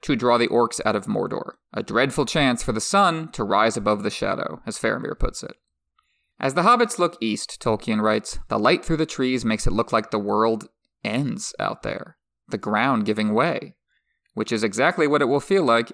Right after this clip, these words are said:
if Sauron wins. Faramir warns the hobbits not to drink out of any water flowing from the Morgul Vale. It's a callback to The Hobbit, in which the dwarves weren't supposed to drink water in Mirkwood, but that would only put you to sleep. This would probably be worse.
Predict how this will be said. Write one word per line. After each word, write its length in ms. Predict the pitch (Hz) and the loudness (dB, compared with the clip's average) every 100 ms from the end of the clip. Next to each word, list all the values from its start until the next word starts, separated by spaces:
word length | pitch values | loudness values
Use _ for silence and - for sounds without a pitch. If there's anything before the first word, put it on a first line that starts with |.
| - | -2
if 160 | 113 | -2
Sauron 500 | - - 101 - - | 0 -2 0 0 -2
wins. 480 | - 117 - - - _ _ _ _ _ _ _ _ | -4 -4 -6 -14 -20 _ _ _ _ _ _ _ _
Faramir 460 | - 214 240 220 170 | 2 4 6 4 6
warns 300 | 151 151 123 | 4 2 0
the 60 | |
hobbits 420 | 123 135 117 - 123 | 2 4 4 2 0
not 160 | 120 | 0
to 60 | 107 | -2
drink 260 | 120 120 110 | -2 0 2
out 100 | 107 | 0
of 80 | |
any 200 | - 113 | 2 0
water 360 | 104 104 107 92 | 2 2 2 0
flowing 360 | - 107 92 104 | -2 -2 -2 -4
from 160 | 104 | -4
the 60 | 98 | -2
Morgul 360 | 107 107 - | -4 -4 -6
Vale. 400 | - 104 - - - _ _ _ _ | -4 -4 -4 -8 -12 _ _ _ _
It's 160 | - 220 | -2 -2
a 40 | |
callback 400 | - 196 131 127 | 4 4 6 2
to 100 | - | 2
The 80 | 104 | -4
Hobbit, 380 | 131 156 120 - | 0 2 2 -2
in 120 | 117 113 | -2 -2
which 140 | 107 | -2
the 100 | - | -4
dwarves 340 | 175 214 196 | 2 4 4
weren't 220 | 110 123 - | 0 -2 0
supposed 260 | 135 127 | -2 0
to 60 | - | -2
drink 240 | 123 117 | -4 -2
water 280 | 113 113 104 | 0 2 2
in 140 | 104 | 2
Mirkwood, 520 | 107 135 - 87 - - _ _ _ | 2 2 0 -4 -4 -10 _ _ _
but 120 | - 226 | -2 2
that 180 | 247 | 4
would 100 | 220 | 6
only 320 | 180 156 147 131 | 4 2 2 2
put 200 | 135 - | 2 2
you 100 | 110 | -2
to 80 | |
sleep. 400 | - - - - - - _ _ _ _ _ _ - | -2 -4 -4 -12 -20 -20 _ _ _ _ _ _ -10
This 600 | 107 156 214 - - - - | 0 2 2 -2 -12 -16 -4
would 160 | 120 | -2
probably 380 | 113 123 107 104 | 2 4 4 4
be 140 | 98 98 | 2 -2
worse. 580 | 95 - - - - | -2 -4 -6 -10 -12